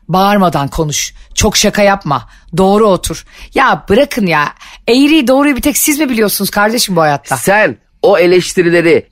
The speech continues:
Speaker 2: ilk tanıştığın gün yapabildin mi?
Speaker 1: Heh.
Speaker 2: Ha,
Speaker 1: Yapmadın.
Speaker 2: sen ilk, ha, ilk flörte işte bir kafede oluş-, o-, e, buluştuğunuzda "O nasıl oturmak ya? O nasıl gülmek?" diyemiyorsun.
Speaker 1: Diyor muydun?
Speaker 2: Zaten deme de. Diyeceksen de çek git o masadan da. <laughs> E, diyemiyorsan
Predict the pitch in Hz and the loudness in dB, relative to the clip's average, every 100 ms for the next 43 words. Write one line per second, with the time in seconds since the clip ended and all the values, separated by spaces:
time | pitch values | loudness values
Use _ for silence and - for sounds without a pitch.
0 | _ 208 233 - 175 175 - 170 165 160 | _ -4 -4 0 0 0 0 0 2 2
1 | 147 156 170 285 208 85 _ - 190 202 | 2 2 2 2 0 -2 _ -10 -2 -2
2 | - _ - - 165 - 294 311 185 - | -4 _ -18 -2 -2 0 0 2 2 0
3 | 160 - 170 127 - 202 226 - 190 190 | -4 -8 -4 -4 -4 -2 -2 0 0 2
4 | 180 190 175 - 170 156 185 160 170 160 | 2 0 -2 -6 -4 -2 -2 0 2 2
5 | 151 - 113 _ 104 113 127 147 - 143 | 0 -4 -6 _ -2 -2 2 0 0 0
6 | 131 123 95 _ - 127 151 147 131 107 | 2 0 -2 _ -2 0 2 0 0 -2
7 | 92 101 117 _ 98 139 139 135 123 - | 0 0 -2 _ -2 -2 0 0 0 -2
8 | - - 123 196 208 156 311 214 160 156 | -12 -6 0 2 4 2 2 0 0 -4
9 | _ 95 127 127 127 107 147 277 156 82 | _ -2 -2 0 0 2 2 2 0 -2
10 | 85 117 127 143 135 127 135 139 143 131 | -4 0 0 0 0 0 -2 0 0 0
11 | 180 330 196 95 - - - - - 196 | 0 2 2 0 -6 -20 -20 -18 -8 -8
12 | - - - - 135 131 127 _ 117 104 | -6 -10 -10 -2 2 2 0 _ -14 -4
13 | 147 240 277 233 175 240 262 | 2 2 4 2 2 0 -2